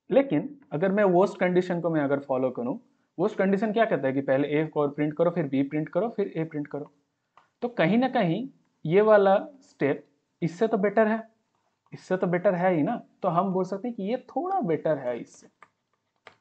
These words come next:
तो चलो देखते हैं कि इसको मैं कैसे थोड़ा, अ, intelligently use कर सकता हूँ इसको। अब देखो मेरे पास string क्या है,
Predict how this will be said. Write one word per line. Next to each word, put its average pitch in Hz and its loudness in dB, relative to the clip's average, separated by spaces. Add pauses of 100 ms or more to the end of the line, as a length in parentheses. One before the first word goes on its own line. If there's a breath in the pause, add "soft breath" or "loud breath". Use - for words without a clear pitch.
(380 soft breath)
तो 233 -4
चलो 233 2
देखते 175 0
हैं 185 2
कि 226 -4
इसको 185 -4
मैं 190 -4
कैसे 170 -4 (120)
थोड़ा, 151 8
अ, 123 -2 (480)
intelligently 180 2
use 143 0
कर 123 -6
सकता - -16
हूँ 110 -14
इसको। - -20 (3750)
अब 185 0
देखो - -10 (2500)
मेरे 175 2
पास 226 0 (160)
string 190 -2
क्या 190 4
है, 220 -2